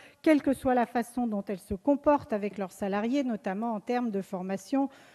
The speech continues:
ou de politique salariale. Le rapport deux mille treize du comité de suivi du cis est édifiant. Cette manne financière bénéficie majoritairement aux entreprises du secteur du commerce, dont tout le monde mesure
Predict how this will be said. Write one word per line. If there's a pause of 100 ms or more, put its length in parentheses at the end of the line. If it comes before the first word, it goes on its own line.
(300)
ou
de
politique (100)
salariale. (400)
Le
rapport
deux
mille
treize
du
comité
de
suivi
du
cis (100)
est
édifiant. (500)
Cette
manne
financière
bénéficie
majoritairement
aux
entreprises
du
secteur
du
commerce,
dont
tout
le
monde
mesure